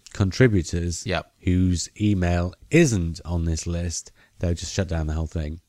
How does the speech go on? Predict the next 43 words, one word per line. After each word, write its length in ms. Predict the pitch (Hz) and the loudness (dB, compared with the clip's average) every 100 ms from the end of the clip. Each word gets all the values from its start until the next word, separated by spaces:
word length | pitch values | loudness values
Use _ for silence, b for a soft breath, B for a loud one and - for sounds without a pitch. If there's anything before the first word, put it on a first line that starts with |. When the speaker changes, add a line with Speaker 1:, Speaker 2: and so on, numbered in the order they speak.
| _ _ | _ _
Speaker 2:
Right. 340 | 90 76 - - _ _ _ | -8 -6 -10 -20 _ _ _
Speaker 1:
So 480 | 80 80 78 73 76 _ _ _ _ | -4 -2 -4 -6 -10 _ _ _ _
then 180 | 87 85 | -2 0
nobody 360 | 87 85 76 80 | 2 2 0 -4
will 80 | |
be 140 | 78 85 | -2 -2
able 100 | 82 | -2
to 80 | - | -4
get 120 | 80 | -8
the 60 | |
discount. 560 | 78 85 - 90 82 - _ | -6 -6 -4 -2 -2 -4 _
Speaker 2:
Mm. 340 | 90 85 85 - | -10 -8 -10 -14
Speaker 1:
So 140 | - | -10
basically, 500 | 85 107 95 - 85 | 0 2 2 0 -2
this 220 | 80 87 90 | 0 0 0
is 220 | 85 78 | -2 -2
gonna 180 | 92 85 | -2 0
be 120 | 87 | 2
one 100 | 90 | 2
of 80 | 87 | 0
those 180 | 80 - | -2 -2
things 380 | 90 87 85 | -2 -2 -4
where 240 | 87 90 90 | -2 0 0
it's 320 | 87 92 - b b b b b - | -4 -10 -16 b b b b b 0
down 380 | 104 98 95 90 | 2 4 2 0
to 220 | - 95 | 0 0
people 320 | - 104 104 | 2 0 -2
to 120 | - | -4
police 380 | - 98 104 101 | -4 -2 -2 -2
it 60 | 110 | -6
for 100 | 104 | -6
themselves. 640 | 101 - 107 104 90 - - | -4 -4 -4 -4 -8 -12 -8
Speaker 2:
Mm. 320 | 104 101 95 - _ _ _ _ _ _ _ _ _ _ _ _ _ _ _ _ _ _ _ _ _ | -4 -4 -6 -14 _ _ _ _ _ _ _ _ _ _ _ _ _ _ _ _ _ _ _ _ _
Speaker 1:
I 40 | 139 | 0
mean, 120 | 107 | 2
it 40 | |
won't 160 | 110 90 | 2 -2
be 100 | 71 | -4
a 40 | |
huge 360 | - 92 82 - | -4 0 0 -4
discount, 480 | - - 95 117 135 | -14 -6 -2 -2 0
but 80 | |
it's, 120 | 175 | -4